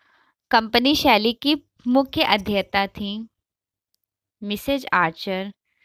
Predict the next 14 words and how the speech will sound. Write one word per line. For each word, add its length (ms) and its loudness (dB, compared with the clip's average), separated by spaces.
So 100 -12
finally 420 -2
आज 200 0
कंपनी 400 -6
शैली 300 -6
कंप्लीट 480 -6
हो 80 0
चुके 280 -6
हैं। 180 -4
अब 180 -10
नेक्स्ट 280 -10
क्लास 300 -6
में 80 -6
आपके 440 -8